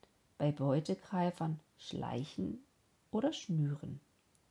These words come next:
Lassen die Stücken harren, sprechen wir von Nässen oder Feuchten. Wird das Haupt plötzlich nach oben hochgenommen, haben wir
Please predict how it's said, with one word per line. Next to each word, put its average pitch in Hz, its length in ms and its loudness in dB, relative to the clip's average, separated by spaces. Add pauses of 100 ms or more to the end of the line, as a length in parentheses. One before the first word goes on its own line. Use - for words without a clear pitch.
(840)
Lassen 262 300 4
die 156 100 2
Stücken 151 580 -2
harren, 160 440 0 (300)
sprechen 202 440 0
wir 160 100 0
von 143 280 -2
Nässen 175 400 0
oder 143 240 -4 (140)
Feuchten. 151 560 -2 (2500)
Wird 214 120 0
das 196 240 2
Haupt 185 340 0
plötzlich - 720 -2 (800)
nach 160 200 -2
oben 196 520 0 (100)
hochgenommen, 214 840 0 (320)
haben 170 400 2
wir 165 340 4